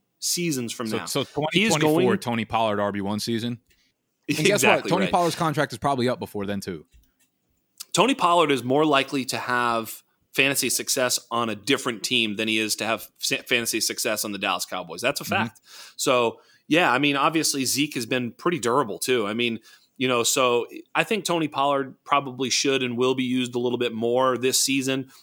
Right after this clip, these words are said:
Speaker 1: They're gonna s-, they're gonna throw a ton. They're gonna move the ball a ton. I think there's gonna be enough for there to be some quote unquote Pollard games where, you know, maybe Zeke gets twelve, fifteen carries and two car-,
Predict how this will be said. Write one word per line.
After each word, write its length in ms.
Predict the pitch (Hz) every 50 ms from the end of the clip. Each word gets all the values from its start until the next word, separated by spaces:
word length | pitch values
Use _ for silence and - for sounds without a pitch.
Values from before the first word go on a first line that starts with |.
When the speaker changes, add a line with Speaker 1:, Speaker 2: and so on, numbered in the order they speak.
| _ -
Speaker 1:
They're 120 | - 143
gonna 140 | 151 175 170
s-, 240 | 135 - - - - -
they're 120 | 139 143
gonna 160 | 147 147 123
throw 320 | 107 - - 123 123 127 131
a 40 | 127
ton. 280 | - 143 131 131 131
They're 100 | 131 139
gonna 140 | 151 160 143
move 280 | 120 117 120 131 139 135
the 60 | 131
ball 240 | 120 131 131 131 131
a 60 | 127
ton. 180 | - - 135 135
I 60 | 127
think 180 | - 160 170 -
there's 140 | 165 143
gonna 200 | 123 143 135 131
be 120 | 127 135 127
enough 380 | 120 117 120 123 123 127 131
for 500 | - - - - 123 117 117 113 110 110 - - - - _ _
there 140 | - 131 131
to 80 | 127 120
be 120 | 120 120
some 240 | 113 - - 113 107 - _ _ _
quote 160 | - - 139 127
unquote 280 | 117 - 123 - -
Pollard 460 | - - 135 127 123 127 127 131 131
games 420 | 127 135 139 139 139 143 143 127 110
where, 280 | 120 120 117 117 110 - - - - - -
you 80 | - 131
know, 40 |
maybe 220 | 131 131 131 127 120
Zeke 280 | 110 - 131 127 120
gets 240 | - 131 123 117 -
twelve, 280 | - - - 123 123 -
fifteen 420 | - 131 - - - 127 120 123
carries 520 | 120 - 131 123 123 123 123 127 127 117 110
and 160 | 113 110 104
two 260 | - - 127 127 120
car-, 280 | - - 123 117 123